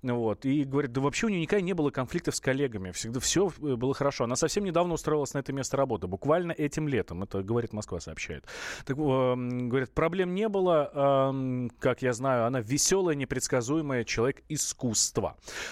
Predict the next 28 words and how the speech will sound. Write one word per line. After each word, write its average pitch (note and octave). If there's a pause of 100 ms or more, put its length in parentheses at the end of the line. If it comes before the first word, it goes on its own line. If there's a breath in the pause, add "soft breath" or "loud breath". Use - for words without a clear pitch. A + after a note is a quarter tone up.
Ну, A3+
а, F#3
ещё E3+
накануне, G#3
эм, D3
когда D3+
мы C#3+
общались C3+
с, -
эм, B2
главой C#3
профсоюза A#2+
московской, C#3
э, A#2+
московских C3
полицейских D#3
Михаилом C#3
Пашкиным, F#3
он F#3
говорит, F3+
ну, G#3+
это G#3+
вообще G3+
неудивительная F3
история, G3
и C#3+
такое E3+
бывает, A#2+